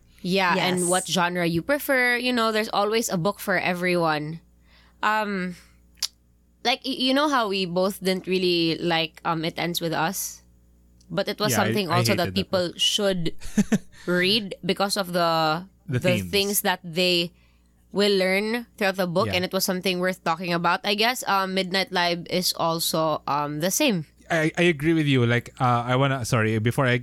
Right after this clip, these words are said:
Speaker 3: before I let Jack close out the podcast, like, uh, the Midnight Lib, it's, I wanna use this term, it's an acquired book. Like,
Speaker 1: Uh-huh.
Speaker 3: it's,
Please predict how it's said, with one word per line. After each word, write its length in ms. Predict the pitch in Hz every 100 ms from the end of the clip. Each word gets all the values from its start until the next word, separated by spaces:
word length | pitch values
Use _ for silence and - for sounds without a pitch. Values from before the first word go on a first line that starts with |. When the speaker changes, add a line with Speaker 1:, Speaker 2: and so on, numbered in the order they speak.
| -
Speaker 3:
before 260 | 127 113 139
I 60 |
let 220 | 117 120 120
Jack 220 | 120 110
close 180 | 120 110
out 140 | 107
the 60 | -
podcast, 420 | 110 101 101 95
like, 220 | 117 110 - - - - -
uh, 280 | 127 123 139 -
the 200 | 143 131
Midnight 380 | 151 147 156
Lib, 460 | 135 117 113 107 104 123 -
it's, 340 | 165 - - - -
I 80 | 131
wanna 160 | 135 151
use 140 | 151 127
this 120 | 135
term, 220 | 123 110
it's 120 | 117
an 120 | 135
acquired 500 | 127 - 131 123 123
book. 180 | 104 95 _ - _
Like, 380 | - 120 113 - -
Speaker 1:
Uh-huh. 320 | 220 214 156
Speaker 3:
it's, 380 | 143 131 - -